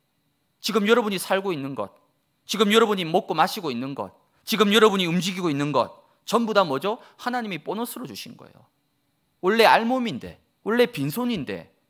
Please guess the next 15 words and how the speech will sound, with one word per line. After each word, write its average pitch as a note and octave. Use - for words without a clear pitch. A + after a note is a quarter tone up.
이걸 G#3+
전부 A#3+
다 G#3
하나님이 B3
이 A#3
땅에서 A3+
살아가는 G#3
동안에 F#3+
보너스로 B3
주신 B2+
거예요. E2
하나님이 A#3
더하여 B2
주신 B2+
겁니다. E2+